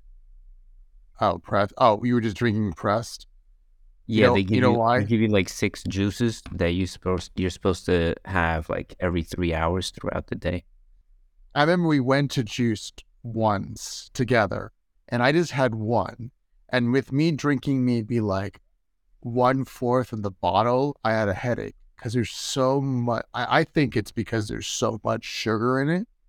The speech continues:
Speaker 1: just natural sugar. Um, I don't
Speaker 2: Oh, it
Speaker 1: drink
Speaker 2: depends.
Speaker 1: that many sh-, drinks that it just went right to my head.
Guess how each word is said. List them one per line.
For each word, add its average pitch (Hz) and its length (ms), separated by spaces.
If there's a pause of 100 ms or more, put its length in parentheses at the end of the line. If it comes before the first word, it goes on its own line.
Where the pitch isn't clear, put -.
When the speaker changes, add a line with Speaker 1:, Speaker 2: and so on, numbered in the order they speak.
(280)
Speaker 1:
just 123 240
natural 113 460
sugar. 120 560 (560)
Um, 110 240
I 120 100
don't 123 140
Speaker 2:
Oh, - 20
it 107 80
Speaker 1:
drink 120 200
Speaker 2:
depends. 117 120
Speaker 1:
that 110 160
many 117 220
sh-, - 140 (280)
drinks 120 380
that 120 100
it 107 80
just 113 220 (260)
went 131 320
right 147 360
to 143 100
my 135 100
head. 117 220